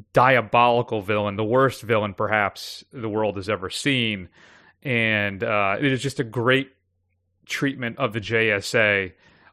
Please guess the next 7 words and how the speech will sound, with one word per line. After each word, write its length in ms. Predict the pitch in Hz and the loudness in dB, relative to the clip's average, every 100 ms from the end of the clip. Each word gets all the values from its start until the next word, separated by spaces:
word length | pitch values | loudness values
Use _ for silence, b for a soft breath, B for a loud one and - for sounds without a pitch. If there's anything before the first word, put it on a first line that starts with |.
| - | -4
up 180 | 113 120 | -2 -2
against 420 | 104 107 101 - | -2 -2 -2 -6
a 80 | 113 | -8
truly 560 | - - 123 113 107 | -8 -4 -2 -2 -4
horrific 760 | 95 - 117 113 104 107 - 101 | -6 -6 0 2 2 -2 -4 -8
villain. 460 | 92 95 92 92 82 b b b b - | -4 -4 -4 -6 -10 b b b b -6
And, 580 | 123 107 98 92 90 | -2 0 -2 -4 -8